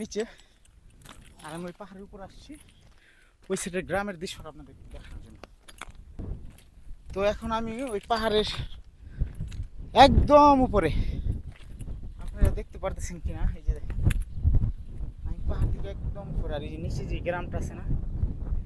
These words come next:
এই পুরো গ্রামটা, এই গ্রামটারই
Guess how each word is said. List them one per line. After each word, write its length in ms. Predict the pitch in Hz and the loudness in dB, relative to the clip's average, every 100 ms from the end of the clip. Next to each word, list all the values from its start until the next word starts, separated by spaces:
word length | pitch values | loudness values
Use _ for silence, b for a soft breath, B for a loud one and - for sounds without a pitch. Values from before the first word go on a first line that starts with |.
| - - | -6 -14
এই 40 | - - | -12 -8
পুরো 200 | - 110 - | 0 0 0
গ্রামটা, 360 | - - - 69 - - - - - - - - - - - - | 0 0 0 -4 -2 -2 -2 -6 -10 -10 -12 -14 -16 -20 -16 -12
এই 60 | 185 202 | -10 -4
গ্রামটারই 440 | 220 202 196 190 | -4 -4 -10 -10